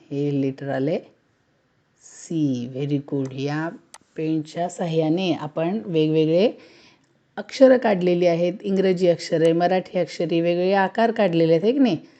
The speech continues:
आणि होममध्ये जाऊन पुन्हा आपल्याला काय करायचं आहे खोडण्यासाठी?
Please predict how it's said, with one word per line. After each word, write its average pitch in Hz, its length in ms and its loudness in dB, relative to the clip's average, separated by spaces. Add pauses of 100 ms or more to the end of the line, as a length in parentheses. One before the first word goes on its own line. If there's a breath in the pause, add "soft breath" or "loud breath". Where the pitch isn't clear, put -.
(340 soft breath)
आणि 202 420 -2
होममध्ये 180 640 0
जाऊन 214 360 2 (1400)
पुन्हा 190 300 0
आपल्याला 202 340 2
काय 208 200 0
करायचं 220 320 -2
आहे 226 120 -2
खोडण्यासाठी? 226 800 0